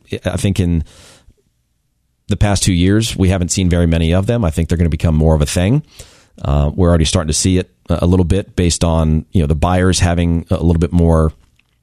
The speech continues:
uh, power in the process because they understand the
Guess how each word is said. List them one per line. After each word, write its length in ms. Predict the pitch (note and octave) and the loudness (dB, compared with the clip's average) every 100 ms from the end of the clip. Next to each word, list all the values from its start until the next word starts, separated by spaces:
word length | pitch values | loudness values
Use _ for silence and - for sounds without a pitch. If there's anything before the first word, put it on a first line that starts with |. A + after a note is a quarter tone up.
| - | -8
uh, 160 | E2 D2+ | -4 -4
power 540 | - A#2 G2+ G#2 A2 | -2 -2 0 0 -2
in 360 | - F#2+ F2+ E2 | 0 0 2 2
the 60 | |
process 680 | D#2+ F#2 F2+ - B2 D#3+ - | 0 0 0 0 0 -2 -6
because 420 | - - E2+ D#2+ | -8 -6 -2 -2
they 140 | E2+ E2 | 0 0
understand 600 | E2+ E2+ - E2 E2+ D#2+ | 0 0 0 0 0 0
the 180 | D2+ | 0